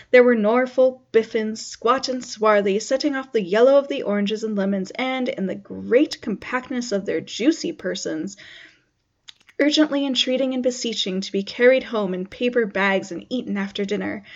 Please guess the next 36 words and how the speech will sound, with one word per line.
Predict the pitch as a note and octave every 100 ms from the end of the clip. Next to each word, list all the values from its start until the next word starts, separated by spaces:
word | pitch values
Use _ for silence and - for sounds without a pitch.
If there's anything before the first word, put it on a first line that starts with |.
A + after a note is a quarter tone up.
| - - -
The | - B3
very | C4 C4+ C#4
gold | C#4 A#3+ A#3+ B3+ A3+
and | G3+
silver | G3+ B3+ B3 A#3
fish | G#3 A#3 B3 B3
set | - F#3+ - -
forth | B3+ B3+
among | G#3 G#3 A#3+
these | A3 D3+ -
choice | - A#3 A#3+ -
fruits | - B3+ - G3+
in |
a | F#3+
bowl | G#3 G#3+ A3+ A#3+ - - _ _ _ _ _
though | -
members | G#3+ A3+ C#4 A#3 F#3 F#3+
of | F#3
a |
dull | F#3+ G3+ A3 A3
and | F#3+
stagnant-blooded | - A3 G#3+ G#3 - G3+ G3+ F#3+ -
race, | F#3+ G#3 - - - - -
appeared | B3+ C#4+ C#4+ D4
to | D#4
know | A#3+ G3
that | F3+ D#3+
there | F#3+
was | F#3+ -
something | G#3 G3+ G#3+
going | G3+ G3 F#3+
on, | F#3+ F3 E3+ -
and, | G#3+ G#3+ G#3+ G#3+ -
to | -
a | F#3+
fish, | G3 A#3+ A3 -